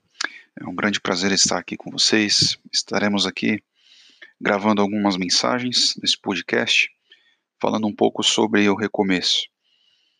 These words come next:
E essa série, ela visa justamente aí trazer pra todos um pouco mais aqui do que, que é o recomeço, né, na vida cristã.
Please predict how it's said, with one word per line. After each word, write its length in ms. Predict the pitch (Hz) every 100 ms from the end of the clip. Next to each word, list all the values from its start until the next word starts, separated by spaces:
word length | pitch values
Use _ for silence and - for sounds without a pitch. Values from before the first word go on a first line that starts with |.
| - _ -
E 280 | 120 123 123
essa 200 | - 113
série, 360 | - 127 131
ela 120 | 127
visa 460 | 110 120 113 107 95 - 90
justamente 800 | 104 - 110 98 107 104 - - _ _ _ _ _ _
aí 240 | - 90
trazer 480 | 95 98 98 90 98
pra 180 | - -
todos 640 | - - 95 87 - - - _ _ _ _ _
um 120 | 107
pouco 320 | - 135 -
mais 320 | 107 104 98 95
aqui 260 | - 120
do 100 | 123
que, 160 | - -
que 200 | - 120
é 40 |
o 120 | 110
recomeço, 680 | 107 107 - 95 92 - 90
né, 80 | 90
na 140 | 92
vida 200 | - 87
cristã. 480 | - 90 - 95 90